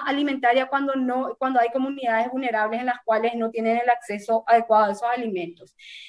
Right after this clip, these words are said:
Y también acá se considera la pérdida de alimentos que muchas veces ocurre en todos los procesos de la cadena productiva, ¿verdad? Cuando hablamos de estabilidad se refiere básicamente a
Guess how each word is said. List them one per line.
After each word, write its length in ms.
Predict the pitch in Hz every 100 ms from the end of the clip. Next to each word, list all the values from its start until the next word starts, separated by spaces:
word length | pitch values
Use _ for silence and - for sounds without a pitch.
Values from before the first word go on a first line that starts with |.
| -
Y 160 | - 370
también 320 | 403 359 320
acá 180 | 339 285
se 120 | 311
considera 440 | 311 311 294 233 254
la 160 | 247
pérdida 280 | 240 233 254
de 120 | 269
alimentos 380 | 277 233 226 254
que 80 | 269
muchas 380 | 220 220 254 226
veces 280 | 208 247
ocurre 600 | 254 247 214 214 226 262 240
en 140 | 240
todos 220 | 220 220
los 120 | 240
procesos 460 | 254 254 226 214 226
de 80 | 240
la 120 | 254
cadena 520 | 247 202 202 220 240 -
productiva, 600 | 247 247 247 - 214 170 - -
¿verdad? 280 | - 247 - - - - -
Cuando 200 | 285 285
hablamos 260 | 277 302 370
de 60 |
estabilidad 600 | 370 403 381 339 311 330 370 -
se 80 |
refiere 640 | 330 320 - 269 277 311 -
básicamente 760 | 226 254 294 320 294 262 269 311
a 320 | 311 247 302